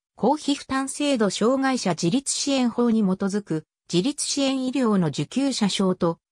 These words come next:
自己負担上限額管理表の例示記は、いずれも各自治体の条例に基づく制度であるため、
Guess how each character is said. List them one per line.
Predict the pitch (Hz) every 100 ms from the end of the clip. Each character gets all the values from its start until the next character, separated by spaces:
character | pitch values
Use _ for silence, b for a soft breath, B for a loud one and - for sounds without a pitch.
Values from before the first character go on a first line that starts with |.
| -
自 | 185
己 | - 302
負 | -
担 | - 294 277
上 | 269 277
限 | 277 285 262
額 | 269 -
管 | - 277 277
理 | 262
表 | 247 240 208
の | 208
例 | 202 247
示 | 247 240
記 | 214 170
は、 | 151 147 _ -
い | 180
ず | 220 262
れ | 247
も | 214 202 _ -
各 | 240 -
自 | 254 254
治 | -
体 | - 294 277
の | 277
条 | 226 269
例 | 269 262
に | 247
基 |
づ | 220 208 254 254
く | -
制 | - 254
度 | 226
で | 190 170
あ | 160
る | 156
た | 165
め、 | 156